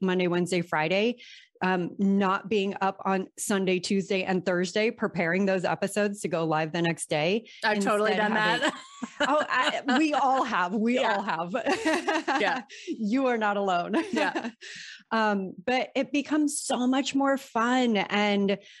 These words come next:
Speaker 1: um, something that is not, like, a stressful thing when you have that bank of content. So we always encourage people to launch with a month's worth of content.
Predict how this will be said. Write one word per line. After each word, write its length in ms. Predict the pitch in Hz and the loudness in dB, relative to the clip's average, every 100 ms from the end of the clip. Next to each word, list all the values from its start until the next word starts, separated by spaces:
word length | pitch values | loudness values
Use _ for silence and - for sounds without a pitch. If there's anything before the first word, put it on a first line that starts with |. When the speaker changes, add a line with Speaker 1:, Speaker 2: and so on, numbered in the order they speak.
| _ | _
Speaker 1:
um, 360 | - 208 202 180 - - | -2 0 0 -2 -8 -8
something 460 | - 254 254 262 240 | -2 0 2 2 2
that 240 | 240 - 226 | 2 0 -2
is 180 | 214 | -2
not, 300 | 226 226 226 - | 0 2 0 0
like, 200 | 220 208 | -2 0
a 100 | 202 | -2
stressful 760 | - - - 190 240 - 208 180 | 0 -2 0 -2 -2 -2 -2 0
thing 400 | 196 160 165 170 | 0 2 2 2
when 160 | 196 | 2
you 160 | 202 202 | 0 0
have 460 | 185 196 190 196 | -2 -2 0 0
that 220 | 202 190 151 | 0 0 0
bank 220 | 180 180 | -2 -2
of 160 | 180 | -4
content. 560 | - 180 180 185 151 - | -2 -2 0 0 0 -2
So 380 | - 180 175 170 - - | -2 0 0 -2 -12 -8
we 160 | 202 208 | -2 0
always 240 | 240 277 | 2 0
encourage 480 | 240 208 - 180 180 | -2 -2 0 -2 -2
people 260 | - 196 202 | -4 -2 0
to 120 | 190 | 0
launch 420 | 170 160 165 202 | 0 0 0 -2
with 200 | 190 185 | -2 0
a 40 | 185 | 2
month's 540 | 175 175 165 180 - | 2 2 2 -2 -4
worth 380 | 180 165 165 165 | -2 0 0 -2
of 120 | 170 | -4
content. 680 | - 151 156 165 226 262 262 | -2 -2 0 2 2 0 -2